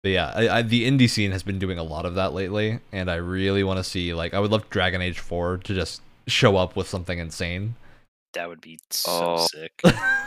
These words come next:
Speaker 1: Like
Speaker 3: I'd, I'd love for that to happen.
Speaker 1: And I know BioWare is capable of it, because for everything people say about Anthem, Anthem had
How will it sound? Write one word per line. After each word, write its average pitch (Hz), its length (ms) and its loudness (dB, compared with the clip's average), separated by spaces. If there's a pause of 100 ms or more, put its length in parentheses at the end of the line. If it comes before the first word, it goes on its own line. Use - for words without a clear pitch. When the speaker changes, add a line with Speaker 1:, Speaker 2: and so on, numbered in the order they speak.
(520)
Speaker 1:
Like 98 80 8
Speaker 3:
I'd, 104 680 4
I'd 92 200 2
love 98 280 2
for 104 140 -6
that 92 200 2
to 95 100 -4
happen. 82 560 -2 (1400)
Speaker 1:
And 123 160 0
I 151 120 4
know 208 160 8
BioWare 135 440 6
is 110 120 2
capable 120 420 2
of 135 100 4
it, 123 140 2
because 117 360 0 (340)
for - 200 2
everything 214 460 0
people 160 240 2
say 113 200 4
about 101 200 6
Anthem, 87 460 -6 (800)
Anthem 196 340 4
had 127 520 4